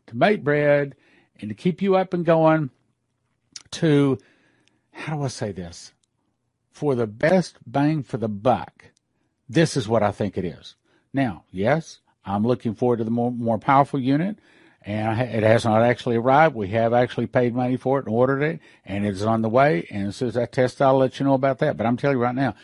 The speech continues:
it's gonna be over twice the price. So unless you wanna spend twice the price, this is probably the unit that you really wanna get right here.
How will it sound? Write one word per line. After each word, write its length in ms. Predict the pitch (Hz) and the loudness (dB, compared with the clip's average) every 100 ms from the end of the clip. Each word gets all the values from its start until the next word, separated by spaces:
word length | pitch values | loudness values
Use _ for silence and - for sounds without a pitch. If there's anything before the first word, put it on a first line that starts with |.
| - | -10
it's 160 | 113 107 | -8 -6
gonna 140 | 120 | -4
be 200 | 117 117 | -2 -2
over 280 | 110 135 120 | 2 2 2
twice 360 | 95 120 98 - | -2 -2 -2 -4
the 60 | - | -4
price. 420 | 117 85 - - _ _ _ _ | -2 -2 -8 -20 _ _ _ _
So 220 | - 139 113 | -2 0 2
unless 360 | 127 175 - | 4 4 2
you 80 | 190 | -2
wanna 140 | 180 | -2
spend 300 | 160 - 160 | -4 -4 -6
twice 320 | - 160 147 - | 0 4 4 2
the 80 | |
price, 460 | 147 143 135 131 - _ _ _ | -4 2 4 2 -2 _ _ _
this 220 | 151 127 | 0 0
is 80 | 135 | -2
probably 460 | - 127 117 120 110 | 0 0 2 0 -2
the 120 | 113 | -2
unit 380 | 104 104 104 101 | 0 -2 -4 -4
that 300 | 101 98 - | -4 -4 -6
you 140 | 101 | -4
really 200 | 101 98 | -2 -2
wanna 220 | 92 95 | -2 -4
get 240 | 85 85 - _ | -6 -10 -12 _
right 180 | 101 92 | -6 -6
here. 220 | 90 82 | -6 -14